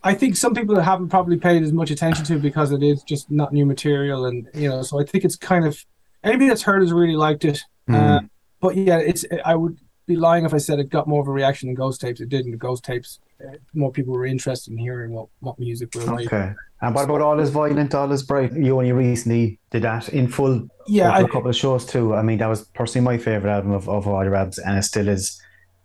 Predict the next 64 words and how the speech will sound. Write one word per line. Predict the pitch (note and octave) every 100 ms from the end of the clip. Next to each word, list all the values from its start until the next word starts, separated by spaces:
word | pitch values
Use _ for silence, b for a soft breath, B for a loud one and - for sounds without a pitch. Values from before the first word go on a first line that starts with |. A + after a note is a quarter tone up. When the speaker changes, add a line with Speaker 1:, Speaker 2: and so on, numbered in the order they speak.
| _ _
Speaker 1:
Yeah, | G#3 F3+
I | F#3
think | A3
that's | G#3+ -
probably | G#3+ F#3
the | E3+
most | E3+ D3+
Speaker 2:
How | - C3+
would | B2+
you | C#3+
Speaker 1:
popular. | C#3+
Speaker 2:
compare, | C3 D3+ C#3
how | B2+
would | C#3
you | C3
compare | C3 C#3+ C3
the | B2+
feedback | C#3+ C3 B2 A#2+
from | - A#2+
both | B2 A#2+
of |
these | A#2+ A#2 G#2+
now? | G#2+ G#2 _ _ _ _ _ _ _ _ _ _ _ _ _ -
Speaker 1:
Um, | A3+ B3+
I | C4
would | C4
say | - C#4+ D4
All | C4 A#3 A3+
Is |
Violent | A3+ A3 G#3
is |
still | - G3+
their | G3
most | F#3 E3+
popular | F#3 E3+ D#3 D3
album. | C#3+ C#3+
I | C#3
think, | D#3+ C#3+
you | D#3
know, | D3
most | D#3 -
people | E3+ D3+ D3
that | C#3+ C#3
would | C#3
have | C3
heard | D3+ D3
of |
the | C3
band | B2 C#3+ C#3
would | C3+
have | B2+
heard | D3 D3
it | C3+
because | B2+ C#3+ C#3+ C3+ - _
of | B2 B2
that | C3+
album. | B2+ B2 B2+
They | B2+
would | B2+
have | A#2
scored | G#2 F#2
Speaker 2:
Mm-hmm. | F#2+ E2+ D#2+ _ C#3+
Speaker 1:
m-, | C#3+
m-, | D3+ C#3